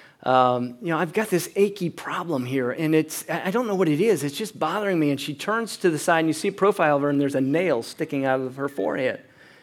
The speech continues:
And he says to her, "Well, you do have a nail sticking out of your head." And she says,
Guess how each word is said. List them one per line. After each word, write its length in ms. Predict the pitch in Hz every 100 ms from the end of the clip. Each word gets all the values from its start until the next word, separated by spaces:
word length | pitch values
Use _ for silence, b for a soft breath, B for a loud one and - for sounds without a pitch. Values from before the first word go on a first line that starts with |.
| b b b b b b b b
And 160 | 160 151
he 140 | 180
says 260 | 185 190 180
to 160 | 165 156
her, 100 | 160
"Well, 240 | 202 226
you 200 | 196 214
do 260 | 196 - 175
have 400 | 160 190 190 196 -
a 60 | 127
nail 840 | 131 151 214 180 107 87 110 165 -
sticking 640 | - - 147 139 147 - -
out 120 | - 135
of 120 | 135
your 160 | 135
head." 460 | 113 - 233 - - _ - b b b b
And 160 | 123 120
she 160 | - 135
says, 420 | 143 123 110